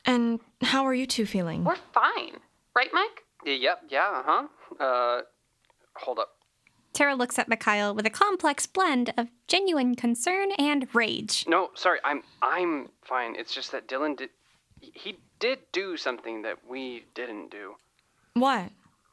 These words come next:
Speaker 4: He nervously looks to Tara.
Speaker 2: Well, what?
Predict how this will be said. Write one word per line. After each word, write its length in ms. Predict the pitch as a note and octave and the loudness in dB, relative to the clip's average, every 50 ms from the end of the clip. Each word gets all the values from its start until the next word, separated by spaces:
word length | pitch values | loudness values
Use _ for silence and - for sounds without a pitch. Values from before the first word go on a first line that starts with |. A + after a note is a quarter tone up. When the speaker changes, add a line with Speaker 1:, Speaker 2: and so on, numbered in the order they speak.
| _ - | _ -6
Speaker 4:
He 340 | - C4+ C4 B3+ B3+ B3 A#3+ | -2 0 0 2 2 2 2
nervously 840 | B3 B3 B3 B3 B3 B3+ C4 C4 C4 B3+ B3 A#3 - - A3+ G#3 | 2 2 2 2 2 2 2 2 2 0 0 -2 -2 -2 -2 -2
looks 280 | G3+ G3 G3+ - - - | 0 -2 -4 -4 -6 -8
to 100 | - - A#3 | -6 -6 -8
Tara. 500 | - - A#3+ G#3+ G#3 G3+ G3+ A3+ G3+ - - - _ _ _ _ _ _ _ _ _ _ _ _ _ _ _ _ - | -6 -4 -2 -2 0 0 -2 -2 -4 -6 -10 -20 _ _ _ _ _ _ _ _ _ _ _ _ _ _ _ _ -4
Speaker 2:
Well, 280 | A3 A#3 D4+ F#4 F#4 - - _ _ _ _ _ _ _ _ _ _ _ _ _ _ _ | 0 2 2 0 0 -6 -14 _ _ _ _ _ _ _ _ _ _ _ _ _ _ _
what? 320 | - F#3 - - - - | 0 0 0 0 -6 -20